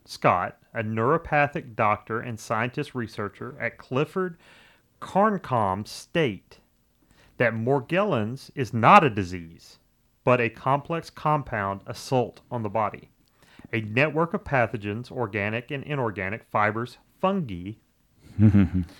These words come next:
Speaker 1: heavy metals, bacteria, and viruses. Very unusual structures observed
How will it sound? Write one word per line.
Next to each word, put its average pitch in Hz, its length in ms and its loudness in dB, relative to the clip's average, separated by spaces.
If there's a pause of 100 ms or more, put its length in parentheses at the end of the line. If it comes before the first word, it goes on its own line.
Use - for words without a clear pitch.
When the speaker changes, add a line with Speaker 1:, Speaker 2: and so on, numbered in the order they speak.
(180)
Speaker 1:
heavy 131 280 2
metals, 120 460 0
bacteria, 117 640 -2
and 110 80 -4
viruses. 110 640 -2
Very 120 400 2
unusual 139 520 -2
structures 127 680 -4
observed 101 680 -2